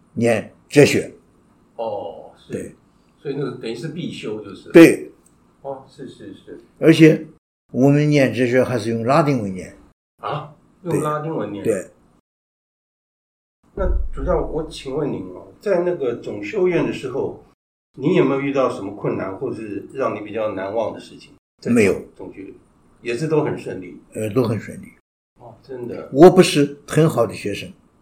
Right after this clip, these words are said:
Speaker 1: 可是呢，
Speaker 2: <laughs> 是。
Speaker 1: 呃，我自己，我常常讲，
Speaker 2: 嗯。
Speaker 1: 我是一个大规矩不犯。
Speaker 2: 大规矩不犯。
Speaker 1: 嗯，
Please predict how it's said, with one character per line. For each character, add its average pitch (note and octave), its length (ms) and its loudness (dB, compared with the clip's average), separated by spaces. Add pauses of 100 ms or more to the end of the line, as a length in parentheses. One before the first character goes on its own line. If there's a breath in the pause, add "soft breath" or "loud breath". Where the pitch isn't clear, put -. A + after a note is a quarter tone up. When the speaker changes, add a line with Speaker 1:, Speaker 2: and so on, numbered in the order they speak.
(160)
Speaker 1:
可 E3 140 4
是 D3+ 140 2
呢， C#3 220 0
Speaker 2:
<laughs> - 40 -20
是。 - 380 -14
Speaker 1:
呃， G#2 120 -6
我 C#3+ 480 4
自 F3+ 140 -2
己， C#3+ 400 0
我 B2 100 -2
常 B2+ 240 -2
常 C#3+ 100 0
讲， F#2+ 280 -8 (340)
Speaker 2:
嗯。 - 300 -12
Speaker 1:
我 C#3 280 10
是 D#3+ 180 2
一 D#3 120 8
个 - 320 2 (500)
大 F3+ 280 8
规 G3+ 260 8
矩 - 320 -4 (100)
不 D3+ 100 4
犯。 - 360 -4 (640)
Speaker 2:
大 A2+ 200 -4
规 - 280 -10
矩 - 180 -12
不 F2+ 140 -14
犯。 - 220 -20 (200)
Speaker 1:
嗯， G2+ 140 -10